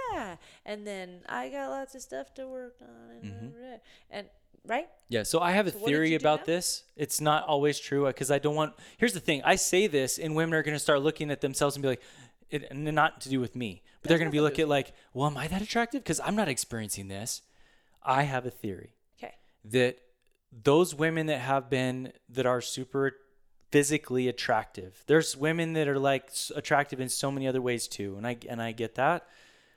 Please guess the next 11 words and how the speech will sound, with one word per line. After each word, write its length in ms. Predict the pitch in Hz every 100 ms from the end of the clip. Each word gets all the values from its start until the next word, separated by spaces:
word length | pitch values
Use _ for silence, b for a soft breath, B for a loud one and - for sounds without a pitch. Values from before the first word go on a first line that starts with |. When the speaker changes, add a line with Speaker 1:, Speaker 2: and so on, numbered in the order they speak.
| b -
Speaker 2:
But 160 | 139
for, 540 | - - 127 123 120 117 _ _ _ _ _ _ _ _ B B B -
for 120 | 147
the 120 | 139
level 380 | 135 180 190 170
of 100 | 120
man 540 | 123 143 113 92 113 - _ _ _ _ _ _ _ -
that 120 | 139
has 460 | 117 131 - - - _ _ _ _ -
no 360 | 110 127 160
depth 480 | 160 135 139 - -